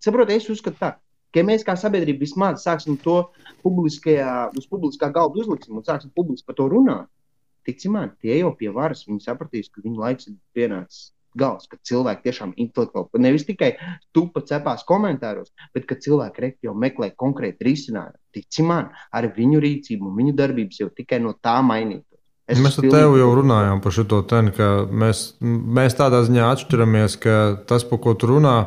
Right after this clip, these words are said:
Speaker 2: man vienkārši izklausās bieži vien pēc, ja visi sadotos rokās
Speaker 1: Utopi-,
Speaker 2: un
Speaker 1: nē,
Speaker 2: beidzot
Speaker 1: jā, saprotu, ka tas liekas pēc utopijas. Bet, saproti, e-, es pieņemsim, nu, teiksim, kā, kā es to redzu. Lai cilvēkiem paliktu labāk, viņiem sākumā jāaiziet ir caur pilnīgāko dirsu.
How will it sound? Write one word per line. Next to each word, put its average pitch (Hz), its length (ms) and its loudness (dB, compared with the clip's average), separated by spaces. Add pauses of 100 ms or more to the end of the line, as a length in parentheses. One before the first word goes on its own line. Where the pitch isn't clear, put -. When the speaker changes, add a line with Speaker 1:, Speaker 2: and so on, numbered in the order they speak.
(340)
Speaker 2:
man 131 300 4
vienkārši 120 400 2
izklausās 113 500 2
bieži 123 320 4
vien 123 240 4
pēc, 110 220 2 (340)
ja 139 160 6
visi 185 340 6
sadotos 170 880 4
rokās 202 640 8
Speaker 1:
Utopi-, 170 160 2
Speaker 2:
un 165 80 8
Speaker 1:
nē, - 80 8
Speaker 2:
beidzot 185 480 8
Speaker 1:
jā, 240 80 4
saprotu, 269 320 2
ka 202 160 -8
tas 208 160 -2
liekas 165 300 -2
pēc 147 180 -4
utopijas. - 480 -6 (320)
Bet, 147 160 0
saproti, 202 320 2
e-, 156 320 2
es 196 160 -6
pieņemsim, 151 400 -2
nu, 180 240 -6
teiksim, 170 240 -6
kā, 143 240 -2
kā 165 160 0
es 156 140 -2
to 120 100 -4
redzu. - 160 -12 (640)
Lai 139 100 2
cilvēkiem 208 400 2
paliktu 180 280 -4
labāk, 190 280 -2
viņiem 143 240 -2
sākumā 160 560 -4
jāaiziet 139 400 -4
ir 113 160 -12
caur 104 160 -6
pilnīgāko 123 640 -4
dirsu. 113 380 -6